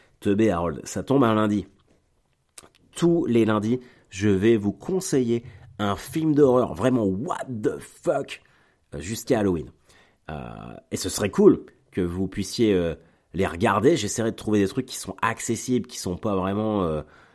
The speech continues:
en mode, euh, impossible à trouver. Mais j'ai déjà une petite liste et j'espère que ça vous plaira. Putain, trente minutes. Allez hop, trente minutes de,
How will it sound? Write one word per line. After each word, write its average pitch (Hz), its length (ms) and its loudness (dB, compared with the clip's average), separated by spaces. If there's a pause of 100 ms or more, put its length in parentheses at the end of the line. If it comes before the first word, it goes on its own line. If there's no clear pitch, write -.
(240)
en 78 280 -10
mode, 95 280 0
euh, 80 140 -2
impossible 85 440 -4
à 80 80 -2
trouver. 110 320 -2 (540)
Mais 104 220 2
j'ai 90 120 -2
déjà 107 180 0
une 98 160 0
petite 190 380 0
liste 139 300 -2
et 92 80 -8
j'espère 104 300 -8
que - 60 -16
ça 117 100 -2
vous 104 80 2
plaira. 98 260 -6
Putain, 147 200 2
trente - 260 0
minutes. 147 280 4
Allez 82 160 -6
hop, 95 80 -6
trente - 300 -12
minutes 101 340 -2 (460)
de, 92 420 0